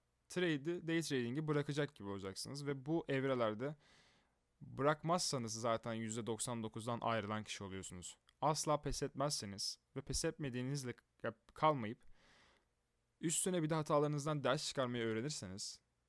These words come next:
egonuza yenik düşmezseniz, kabul ederseniz, kendinizi geliştirmeye çalışırsanız başaracaksınız. Bunun kaçarı yok.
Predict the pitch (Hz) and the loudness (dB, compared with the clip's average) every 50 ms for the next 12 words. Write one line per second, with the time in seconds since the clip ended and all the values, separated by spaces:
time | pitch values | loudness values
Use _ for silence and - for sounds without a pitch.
0 | _ _ _ _ _ _ _ - 131 131 139 160 160 160 147 135 143 143 147 151 | _ _ _ _ _ _ _ -4 -2 0 2 2 2 2 0 2 2 2 2 2
1 | 160 147 127 123 139 - - - 110 - - - 135 139 - - 98 90 92 90 | 0 -2 -2 -4 -4 -6 -6 -8 -8 -8 -4 -4 -4 -4 -4 -6 -8 -8 -10 -10
2 | - - - - _ _ _ _ - 143 151 180 170 135 117 120 131 147 - - | -12 -14 -16 -20 _ _ _ _ -2 0 2 4 4 4 4 4 2 2 -2 -6
3 | 85 80 - - - - _ _ _ - 160 165 170 185 196 190 175 175 151 151 | -10 -14 -14 -16 -18 -20 _ _ _ 0 2 2 2 2 0 0 2 2 2 2
4 | 151 147 - 160 156 151 - 151 143 139 - 143 135 - 110 110 117 117 123 107 | 2 2 0 -2 -2 -2 0 0 -2 -2 -2 -6 -6 -6 -6 -8 -6 -6 -6 -4
5 | - 113 110 107 107 98 95 - - - - - - - - - 143 151 170 170 | -2 -4 -2 -2 -2 -4 -4 -6 -10 -12 -12 -14 -14 -14 -6 -2 0 2 2 2
6 | 156 - 131 - 139 120 110 98 90 | 0 -2 -2 -2 -2 -2 -2 -2 -4